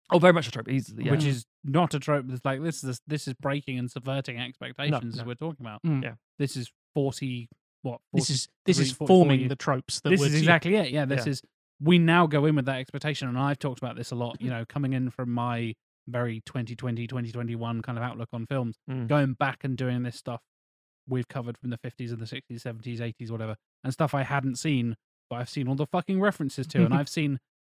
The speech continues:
Speaker 2: all of the things that I just mentioned, Scream there, all the things that have inspired since then,
Speaker 1: Mm.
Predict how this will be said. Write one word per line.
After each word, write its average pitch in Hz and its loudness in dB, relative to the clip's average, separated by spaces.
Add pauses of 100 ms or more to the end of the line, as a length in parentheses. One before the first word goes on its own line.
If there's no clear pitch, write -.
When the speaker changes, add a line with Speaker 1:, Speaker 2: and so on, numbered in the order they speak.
(160)
Speaker 2:
all 202 6
of 190 4
the 170 -4
things 170 2
that 139 -6
I 120 -12
just 127 -6
mentioned, 139 0
Scream 175 0
there, 113 -4
all 156 0
the 147 0
things 147 0
that 120 -6
have 135 -2
inspired 139 -2 (920)
since 185 2
then, 120 -6
Speaker 1:
Mm. 123 -4